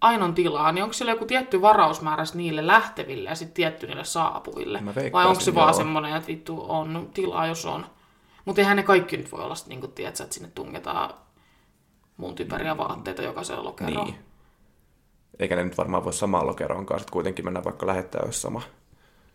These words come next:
Speaker 1: Niin.
Speaker 2: Tai
Speaker 1: Niin.
Speaker 2: miksei mut.
Speaker 1: En, en tiedä, ei oo tullut ikin silleen. Mut niin,
Speaker 2: Mm.
Speaker 1: en tiedä. Joku soittaa mulle. Ahistavaa. En vastaa. Joku laittaa viestiä sitten, jos on joku hätätilanne.
Speaker 2: Mm.
Speaker 1: Tai joku tommonen outo numero.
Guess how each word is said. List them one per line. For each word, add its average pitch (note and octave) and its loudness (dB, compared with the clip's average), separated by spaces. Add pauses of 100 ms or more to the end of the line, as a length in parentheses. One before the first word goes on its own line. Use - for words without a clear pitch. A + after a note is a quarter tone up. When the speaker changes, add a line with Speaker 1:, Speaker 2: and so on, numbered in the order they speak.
(400)
Speaker 1:
Niin. D#3+ -6
Speaker 2:
Tai - -2 (920)
Speaker 1:
Niin. - -8 (320)
Speaker 2:
miksei A2+ -10
mut. G2 -12
Speaker 1:
En, - -6 (360)
en E3+ -8
tiedä, F3 -2
ei F3 0
oo F3+ 0
tullut F3 -4
ikin G3 -4
silleen. - -6 (200)
Mut G#3 -4
niin, G#3 0 (100)
Speaker 2:
Mm. G3+ -4 (180)
Speaker 1:
en G#3 0
tiedä. - -2 (680)
Joku G#3 -2
soittaa G#3+ -4
mulle. A3 -4 (320)
Ahistavaa. G3+ -4 (200)
En F3 -8
vastaa. G3 -2
Joku G3 -8
laittaa F#3 -4
viestiä - -6
sitten, F#3+ -4
jos G3+ -8
on G3 -10
joku - -14
hätätilanne. F#3 -4 (440)
Speaker 2:
Mm. A#2 -6
Speaker 1:
Tai F3+ 2
joku F3 4
tommonen D#3+ 0
outo D#3 -6
numero. G3 -8